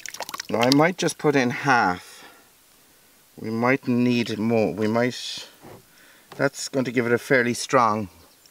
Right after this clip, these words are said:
consistency. So you can see after breaking all the paper down, it's in bits. Now again, you're basically ready to make paper, but I'm gonna put a few more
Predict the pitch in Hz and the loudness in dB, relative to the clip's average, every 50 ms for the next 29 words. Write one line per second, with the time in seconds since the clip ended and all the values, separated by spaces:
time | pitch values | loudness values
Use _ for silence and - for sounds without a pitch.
0 | - - - - - - - - 127 120 117 - - 170 160 - - - - 92 | -20 -20 -20 -20 -20 -20 -8 -2 -2 -2 0 0 0 -2 -2 -2 -4 -4 -4 -4
1 | 87 - - - 78 76 73 98 - _ _ _ _ - - _ _ _ - - | -4 -4 -6 -8 -8 -8 -8 -12 -18 _ _ _ _ -20 -20 _ _ _ -20 -20
2 | - - - - - - - 117 113 110 - 131 113 - - 143 139 127 123 120 | -20 -20 -20 -20 -20 -8 -4 -4 -2 -2 0 -2 -2 0 2 4 4 4 4 2
3 | - - 143 127 117 113 113 - - - _ _ _ _ _ _ _ - - _ | 0 0 2 4 4 2 0 -2 -8 -16 _ _ _ _ _ _ _ -20 -20 _
4 | - 135 139 139 135 - 139 131 127 120 120 117 123 - - 135 131 113 - - | -6 -4 -4 -4 -4 -6 -8 -6 -4 -4 -4 -4 -6 -10 -10 -10 -10 -10 -10 -12
5 | 117 110 127 123 117 98 92 101 95 - - _ _ _ _ _ _ _ _ _ | -10 -6 -6 -4 -4 -4 -6 -10 -14 -18 -20 _ _ _ _ _ _ _ _ _
6 | _ _ _ _ _ _ _ - 196 - - 104 92 82 104 90 - 147 147 143 | _ _ _ _ _ _ _ -16 -14 -12 -10 -10 -6 -2 -2 -2 -2 -2 -6 -8
7 | - 151 156 165 196 208 - _ _ _ _ _ _ _ _ - 127 135 113 - | -6 -6 -4 -4 -6 -8 -12 _ _ _ _ _ _ _ _ 0 0 0 2 4
8 | 156 170 214 208 - - 170 - - - 123 120 123 117 135 131 131 131 117 - | 4 4 4 2 0 -4 -6 -6 -4 -2 0 0 2 4 4 4 4 2 -2 -4
9 | - 104 107 107 113 - - 131 123 113 - - 95 - 110 120 131 151 156 147 | -2 0 2 2 0 0 -2 -2 -2 -2 -2 -4 -4 -2 0 2 2 4 4 2
10 | 143 127 - 143 131 127 - - 139 131 120 123 127 123 120 117 117 113 110 | 2 2 0 -2 -2 -2 -2 0 0 0 2 2 2 4 4 4 4 2 0